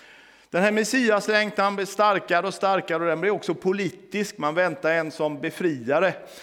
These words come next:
eh, som skulle befria, eh, folket. Och, eh, det ledde till att ett antal olika Messiasgestalter uppstod runt tiden för vår, för, eh, för vår tideräkning.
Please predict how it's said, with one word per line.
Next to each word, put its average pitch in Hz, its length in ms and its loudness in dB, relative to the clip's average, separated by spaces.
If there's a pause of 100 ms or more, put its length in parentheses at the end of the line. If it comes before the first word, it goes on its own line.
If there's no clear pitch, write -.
(180)
eh, 131 300 -2 (880)
som 143 240 -8
skulle 139 240 -4
befria, 143 640 0 (460)
eh, 104 160 -12
folket. 123 680 -6 (680)
Och, - 480 -6
eh, 151 160 2
det 156 100 0
ledde 185 360 2
till 185 240 0
att 170 140 2
ett 165 180 -6
antal 220 640 0
olika 165 340 0
Messiasgestalter 151 1400 -4
uppstod 139 600 -8 (400)
runt 143 320 -4
tiden 139 420 -4
för 147 160 -6
vår, 131 340 -4 (600)
för, 151 360 -2
eh, 147 80 -8
för 147 200 -4
vår 131 360 -4
tideräkning. 123 880 -8